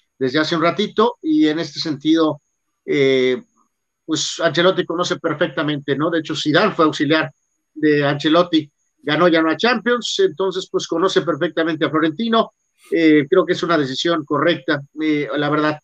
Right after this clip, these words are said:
de no tener complicaciones, ¿no? Ancelotti es un técnico profesional, sobrio, no te causa problemas, entiende bien qué hay que hacer, entonces,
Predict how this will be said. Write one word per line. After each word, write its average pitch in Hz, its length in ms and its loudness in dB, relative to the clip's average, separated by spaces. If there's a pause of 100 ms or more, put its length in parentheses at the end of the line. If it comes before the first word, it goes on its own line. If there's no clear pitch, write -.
de 151 240 2
no 165 240 -2
tener 175 320 0
complicaciones, 143 1040 -2
¿no? 175 160 -4
Ancelotti 151 400 -4
es - 60 -8
un 143 100 -8
técnico 147 480 0 (360)
profesional, 156 640 2
sobrio, 202 400 4
no 160 160 -4
te 156 140 -6
causa 156 340 0
problemas, 202 680 0 (340)
entiende 160 600 0
bien 160 200 2
qué 160 100 -2
hay 151 100 0
que 156 80 -2
hacer, 220 400 0
entonces, 175 720 -6